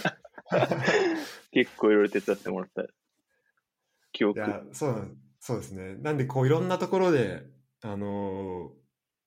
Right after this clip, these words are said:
Speaker 2: まあ、話をさせてもらってて、やっぱ、あのー、まあ、前回出てもらった時も、まあ、こう、
Speaker 1: うん。
Speaker 2: 大学の先輩というところで、
Speaker 1: 確かに。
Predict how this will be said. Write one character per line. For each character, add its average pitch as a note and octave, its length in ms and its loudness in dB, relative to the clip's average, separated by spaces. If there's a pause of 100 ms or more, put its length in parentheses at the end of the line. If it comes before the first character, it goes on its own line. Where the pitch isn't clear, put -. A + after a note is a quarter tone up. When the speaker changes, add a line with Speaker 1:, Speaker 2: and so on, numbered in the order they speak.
Speaker 2:
ま A2 120 -8
あ、 - 20 -16
話 A#2+ 380 -2
を F#2+ 340 -4
さ - 140 -12
せ - 80 -12
て A2 40 -6
も A2 100 -2
ら G#2+ 40 -6
っ - 20 -16
て - 80 -18
て、 A#2 60 -2
や B2 60 2
っ B2 60 -4
ぱ、 G2 380 0 (800)
あ A#2 220 0
の A2 800 -4
ー、 - 40 -20 (520)
ま C3 80 -2
あ、 B2+ 40 0
前 A3 180 4
回 E3+ 100 4
出 C#3+ 80 4
て C#3+ 80 2
も D3 80 4
ら C3 60 4
っ B2 40 -2
た A#2 80 0
時 A2 200 -6
も、 F#2+ 440 -6 (540)
ま B2+ 100 -2
あ、 A#2 40 -6
こ G#2 320 -2
う、 C3+ 40 -4
Speaker 1:
う C3 120 4
ん。 A2 40 2 (160)
Speaker 2:
大 C#3+ 160 2
学 F#3+ 140 2
の G3 80 2
先 E3 260 0
輩 D3+ 220 2
と D3+ 60 0
い D3+ 80 4
う - 20 0
と C#3 140 0
こ C#3+ 80 0
ろ A2+ 100 0
で、 D#2+ 320 -10 (420)
Speaker 1:
確 - 220 -14
か - 80 -8
に。 - 60 -16